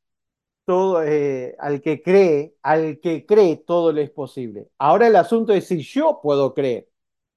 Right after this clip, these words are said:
Si yo puedo creer que al que cree, todo le es posible. Porque yo acepto que todo el que cree, le, al que cree le es posible, pero el asunto es conmigo.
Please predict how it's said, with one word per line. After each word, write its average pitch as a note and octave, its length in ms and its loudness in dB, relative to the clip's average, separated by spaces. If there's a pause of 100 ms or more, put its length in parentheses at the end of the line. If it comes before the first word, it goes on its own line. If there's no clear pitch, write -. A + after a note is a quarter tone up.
(760)
Si F#3 300 -2
yo D4+ 420 0
puedo D#3+ 300 4
creer D#3+ 400 2
que G3 140 4
al C#3+ 220 2
que D3 220 -2
cree, D#3 440 0 (960)
todo G3 360 4
le D3 120 -2
es C#3+ 80 -10
posible. C3 600 -14 (1400)
Porque E3 600 2 (480)
yo A3 140 2
acepto A3+ 480 0
que E3 360 -4
todo B3 240 2
el G3+ 120 -2
que G#3+ 180 0
cree, C#4 320 -4
le, E3+ 360 -4
al E3+ 180 -4
que F3+ 160 -4
cree B3 220 -6
le A3+ 80 -2
es E3 100 -6
posible, D#3+ 460 -6
pero E3 180 -6
el E3+ 80 0
asunto C4 400 -4
es F3 100 -4
conmigo. F3 640 -6